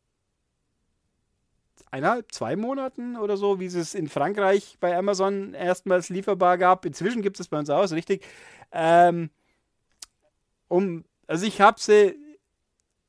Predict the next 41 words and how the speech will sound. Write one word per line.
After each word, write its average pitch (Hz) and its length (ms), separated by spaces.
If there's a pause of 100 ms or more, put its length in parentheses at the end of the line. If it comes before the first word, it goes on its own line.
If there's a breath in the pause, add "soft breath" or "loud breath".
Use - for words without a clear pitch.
(280)
ich 180 180
würd 226 220
sie 214 140
nicht 220 280
unbedingt 170 480
empfehlen, 143 500
sagen 131 220
wir's 151 160
so. 147 240 (380 loud breath)
Äh, 147 340
sie 151 160
haben 233 220
zwar 202 180
inzwischen 214 320
ein 196 100
Firmware-Update 180 720
nachgeliefert, 165 640
der 156 140
die 151 120
völlig, 202 600
die 165 360
wirklich 196 320
völlig 202 440
frappierende 151 1040 (640)
Fehlleistungen 151 1160
weitgehend 151 540 (280)
ausgemerzt 131 680
hat. 117 80
Also 120 200
der 113 60
Ton 190 260
kommt 185 180
jetzt 180 160
richtig 170 320
raus, 165 340
die 135 140
Vertikalspiele 139 680
schauen 160 180
jetzt 160 160
richtig 156 320
aus, 156 220